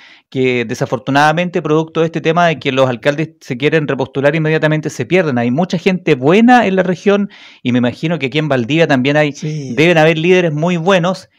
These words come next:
Speaker 1: que se pierden porque el sistema está hecho así.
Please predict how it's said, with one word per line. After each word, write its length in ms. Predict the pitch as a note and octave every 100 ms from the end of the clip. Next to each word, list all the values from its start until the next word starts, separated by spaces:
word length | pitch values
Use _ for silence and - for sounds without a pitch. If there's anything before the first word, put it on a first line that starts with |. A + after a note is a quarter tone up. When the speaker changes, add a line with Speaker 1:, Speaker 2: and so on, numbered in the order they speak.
| _
Speaker 1:
que 100 | F3
se 160 | F#3+
pierden 580 | F3 A#3 G3 G3 A#3 B3+ _ _ _
porque 500 | D3 C#3+ D3+ D3 D3+
el 80 | C#3
sistema 460 | D3 - F#3 G3
está 340 | F3+ - F3 F3
hecho 340 | F3 F3+ E3+
así. 340 | E3 - G2+